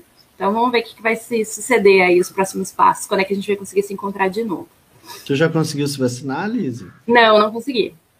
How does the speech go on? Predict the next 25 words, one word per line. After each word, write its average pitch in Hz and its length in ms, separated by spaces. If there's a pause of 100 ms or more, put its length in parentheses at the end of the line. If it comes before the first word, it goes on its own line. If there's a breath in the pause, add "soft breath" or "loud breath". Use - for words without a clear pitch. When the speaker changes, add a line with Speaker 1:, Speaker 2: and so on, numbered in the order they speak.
(240)
Speaker 1:
Não 190 140
consegui. - 320
Speaker 2:
Eu - 40
também. 98 440 (120)
Também 98 200
não 107 100
consegui. 180 260
Speaker 1:
Abril. 226 320
Speaker 2:
Ouvi 156 160
dizer 135 240
que 147 80
dia 160 200
trinta 165 280
e 143 100
um 139 120
vai 160 240
rolar 165 360
aqui 107 180
em 104 60
Porto 98 280
Alegre, 90 380
vacinação 101 600
pros 107 200
Speaker 1:
É. 110 60
Speaker 2:
aeronautas. 107 480